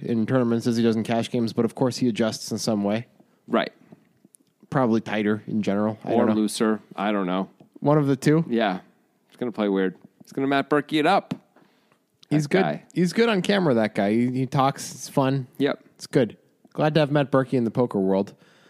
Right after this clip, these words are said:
Speaker 1: Um, yeah, he's gonna make some Matt Berkey style decisions in this hand. And, you know, some of them are hard to understand. Some of them are easier to understand. And this was suggested by a lot of people because of one particular decision.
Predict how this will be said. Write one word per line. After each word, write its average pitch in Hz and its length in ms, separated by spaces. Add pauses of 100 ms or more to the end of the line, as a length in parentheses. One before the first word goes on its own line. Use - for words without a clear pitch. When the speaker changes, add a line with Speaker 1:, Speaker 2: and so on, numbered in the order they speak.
(220)
Speaker 1:
Um, 127 320
yeah, 175 140
he's 202 260
gonna 226 180
make 196 180
some - 140
Matt 185 180
Berkey 180 260
style 170 260
decisions 147 640
in 120 120
this 113 160
hand. 120 340 (840)
And, 135 560 (420)
you 160 100
know, 156 80
some 208 200
of 196 120
them 196 180
are 175 300 (600)
hard 165 200
to 170 60
understand. 151 460
Some 147 100
of 143 80
them 139 100
are 135 60
easier 123 240
to 120 60
understand. 113 520 (580)
And 165 100
this 185 140
was 202 100
suggested 170 340
by 156 80
a 147 60
lot 139 160
of 135 100
people 120 220
because 113 280
of 113 100
one 117 220
particular 127 420
decision. 98 420